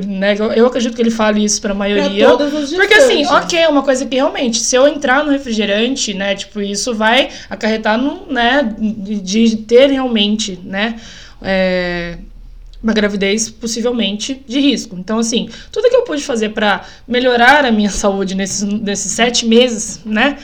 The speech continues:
Speaker 1: já que eu tinha tomado a cerveja, né,
Speaker 2: Sim,
Speaker 1: pintado o
Speaker 2: já
Speaker 1: cabelo,
Speaker 2: abusou demais
Speaker 1: a gente
Speaker 2: disso.
Speaker 1: tenta, né, vai mudar depois a situação pra ver se dá uma melhorada, né, porque Deus já deu um desconto atrás. E aí ele foi assim, ele sempre me apoiou muito. Eu falei pra ele que eu queria fazer o parto normal, ele falou: "Não tem problema nenhum, você pode fazer."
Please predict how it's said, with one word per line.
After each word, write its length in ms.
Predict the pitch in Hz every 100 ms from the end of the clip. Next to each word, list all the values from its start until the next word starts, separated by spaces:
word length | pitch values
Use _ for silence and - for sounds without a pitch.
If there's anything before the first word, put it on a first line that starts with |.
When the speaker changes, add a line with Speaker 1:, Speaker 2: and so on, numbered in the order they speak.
| -
Speaker 1:
já 120 | 220
que 60 | 220
eu 40 |
tinha 100 | 214
tomado 280 | 208 190 180
a 40 | 190
cerveja, 800 | 214 214 320 302 285 233 233 226 - -
né, 200 | 226 254
Speaker 2:
Sim, 140 | 240 247
Speaker 1:
pintado 280 | 226 214 226
o 40 |
Speaker 2:
já 120 | 320
Speaker 1:
cabelo, 540 | 370 320 320 311 311 302
Speaker 2:
abusou 200 | 226 226
demais 280 | 233 277 285
Speaker 1:
a 40 | 302
gente 120 | 294
Speaker 2:
disso. 100 | -
Speaker 1:
tenta, 280 | 294 294 320
né, 440 | 311 294 330 370 254
vai 240 | 269 294
mudar 500 | 285 311 - 285 294
depois 360 | 302 302 320 311
a 60 |
situação 460 | 302 339 339 330 302
pra 100 | 320
ver 160 | 294 302
se 100 | -
dá 120 | 302
uma 80 | 311
melhorada, 580 | 302 330 339 233 196
né, 220 | 196 208 214
porque 140 | -
Deus 180 | 202 214
já 80 | 226
deu 140 | 220 262
um 360 | 277 285 294
desconto 400 | 294 - 277 285
atrás. 500 | 370 226 165 170 - - - - - - -
E 200 | 226 240
aí 380 | 240 254 277
ele 140 | 311 349
foi 240 | - 302
assim, 300 | 349 - 254
ele 120 | 208 226
sempre 220 | 277 311
me 60 | 311
apoiou 340 | 302 311 330
muito. 200 | 233 214
Eu 40 | 220
falei 200 | 202 202
pra 140 | 220
ele 100 | 202
que 60 | 214
eu 40 |
queria 180 | 226 226
fazer 160 | 208
o 40 | 202
parto 280 | 196 190 220
normal, 320 | 240 233 233
ele 100 | 226
falou: 220 | 233 220
"Não 120 | 214
tem 120 | 220 214
problema 320 | 214 208 214
nenhum, 380 | 240 277 269 247
você 180 | 220 226
pode 240 | 202 185
fazer." 480 | 233 208 220 214